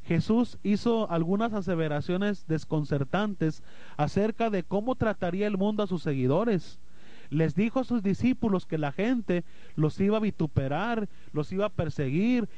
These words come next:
y diría toda clase de mal contra ellos mintiendo, Mateo cinco once. Una vez más, les dijo que los hombres los aborrecerían y apartarían de sí y desecharían su nombre como, como algo malo,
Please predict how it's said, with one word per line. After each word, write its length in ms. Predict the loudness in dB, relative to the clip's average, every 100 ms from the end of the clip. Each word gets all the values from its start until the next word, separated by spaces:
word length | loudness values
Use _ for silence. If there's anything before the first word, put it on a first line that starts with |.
| -8 -2
y 120 | 0
diría 320 | 0 2 0
toda 260 | 0 0 -2
clase 380 | 0 0 0
de 160 | 2 2
mal 240 | 2 0
contra 400 | 0 -2 0 0
ellos 260 | 2 0 0
mintiendo, 640 | -2 -2 -2 -2 0 0
Mateo 280 | 0 0 0
cinco 400 | 0 -4 0 0
once. 400 | 0 0 -2 -2 -4 -10 -10 -10 -10 0
Una 220 | 2 2
vez 200 | 2 0 0
más, 380 | 0 0 -2 -8 -8
les 220 | -2 0 2
dijo 260 | 0 0
que 180 | 0 0
los 220 | 0 2
hombres 520 | 0 2 2 0 -2 -8 -6
los 240 | -2 0 0
aborrecerían 1040 | -2 0 0 2 2 4 4 2 0 0
y 40 |
apartarían 640 | 0 0 -2 -2 0 0 2
de 120 | 0
sí 340 | 2 2 2 -2 -8 -4 0
y 80 |
desecharían 880 | 0 2 0 0 2 4 2 2 0
su 140 | 0 2
nombre 400 | 0 0 -2 0
como, 460 | -2 0 0 0 -2
como 340 | 0 0 0
algo 240 | 2 2
malo, 440 | 2 2 2 2